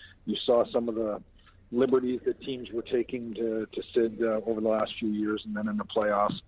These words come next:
it certainly made, uh, sense from Pittsburgh's perspective. And for us, um, it made, you know, to, to get a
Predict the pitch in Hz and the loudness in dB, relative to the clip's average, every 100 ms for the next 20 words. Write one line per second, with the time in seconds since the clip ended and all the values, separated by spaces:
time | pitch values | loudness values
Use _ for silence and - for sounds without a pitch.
0 | - - _ - - 143 123 123 120 117 | -20 -20 _ -4 0 2 2 0 2 2
1 | 113 110 107 - 117 113 117 101 120 - | 2 2 2 0 -2 -2 -4 -4 -4 -4
2 | 117 107 110 - 107 104 120 113 110 - | -6 -6 -6 -2 -2 -2 -4 -4 -4 2
3 | 107 117 120 - - - - - 110 110 | 4 4 2 -8 -20 -20 -18 -4 -2 0
4 | 110 107 104 - - - 117 110 110 113 | 0 0 -2 -8 -14 -8 -6 -6 -10 -12
5 | 196 - 143 120 110 120 - 127 131 | -16 -8 -2 0 2 0 0 2 2